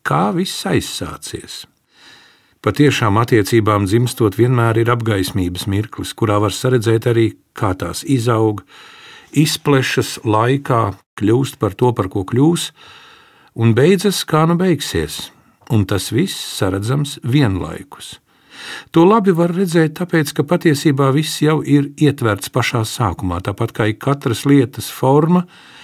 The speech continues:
ir ietverta tās pirmajā izpausmē. Taču runa tiešām ir par īsu mirkli, pēc kura šī atklāsmes vīzija pagaist vai arī tiek nostumta malā,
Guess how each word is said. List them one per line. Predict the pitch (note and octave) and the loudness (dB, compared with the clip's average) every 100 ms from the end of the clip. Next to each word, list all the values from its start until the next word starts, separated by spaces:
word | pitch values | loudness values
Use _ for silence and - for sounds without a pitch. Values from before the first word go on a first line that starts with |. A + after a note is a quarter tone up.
| - | -10
ir | - A#2 - | 0 0 2
ietverta | B2+ A2 C#3 C#3 C#3+ C3 | 2 2 2 0 0 -6
tās | - C3+ C3 - | -2 -2 -2 -4
pirmajā | - D3+ C#3 B2 A2 G#2+ | -2 0 2 0 -2 -4
izpausmē. | A2 - F#2+ D#2+ - E2 E2 - _ _ _ - - - - | -6 -6 -6 -6 -10 -12 -12 -16 _ _ _ -20 -20 -20 -12
Taču | - C#3 - D3+ | -2 0 4 4
runa | A#3 E3 | 6 4
tiešām | E3 F#3+ - E3+ D#3+ | 4 2 2 2 2
ir | D#3+ | 0
par | D#3 - - | -4 -4 -4
īsu | F#3+ A3 G#3 - G#3+ | 2 2 2 0 2
mirkli, | A3 - - D#2 - _ _ - | 2 0 -10 -12 -12 _ _ -4
pēc | G2+ E2+ - | -2 -2 2
kura | C3+ A2 | 2 2
šī | - G#2+ | 2 2
atklāsmes | G2+ C#3 B2+ G#2+ - G2+ - | 2 0 2 2 0 -4 -2
vīzija | A2 D3 A2 F#2 - | 0 0 0 -2 0
pagaist | D#3+ F3+ F#3 F#3 - | 0 2 0 -2 -4
vai | A2 G2+ | -4 -2
arī | A#2 A2 | 0 -2
tiek | G#2+ A#2 C3 | 0 -2 0
nostumta | A2+ - G#2 F#2+ A2+ | -2 -2 -4 -4 -2
malā, | B2 F3+ F#3+ | 0 2 2